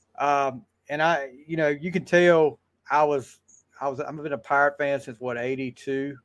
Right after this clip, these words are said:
eighty-two, but that ninety-one team left a big impression on me. And this guy,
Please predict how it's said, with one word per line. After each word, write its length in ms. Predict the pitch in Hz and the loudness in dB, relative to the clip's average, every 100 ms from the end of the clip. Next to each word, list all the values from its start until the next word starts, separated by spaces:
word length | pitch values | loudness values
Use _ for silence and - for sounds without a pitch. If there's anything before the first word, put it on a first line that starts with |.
| _ _ _ | _ _ _
eighty-two, 520 | 160 139 - 143 131 - _ _ _ _ | -6 -4 0 2 0 -4 _ _ _ _
but 180 | 123 131 | -2 2
that 180 | 147 147 | 4 4
ninety-one 560 | 147 156 151 143 156 127 | 2 2 2 0 -2 -2
team 320 | 147 135 131 | -4 -2 0
left 260 | 135 127 | 0 0
a 140 | 127 120 | -2 -4
big 560 | 104 - 139 151 147 | -6 -2 0 2 2
impression 520 | 127 113 143 139 - 139 | 0 -2 0 0 0 -6
on 120 | 135 | -2
me. 240 | 139 139 | 0 0
And 160 | 127 123 | 0 0
this 160 | 156 - | -2 2
guy, 460 | 156 143 139 135 | 6 8 8 6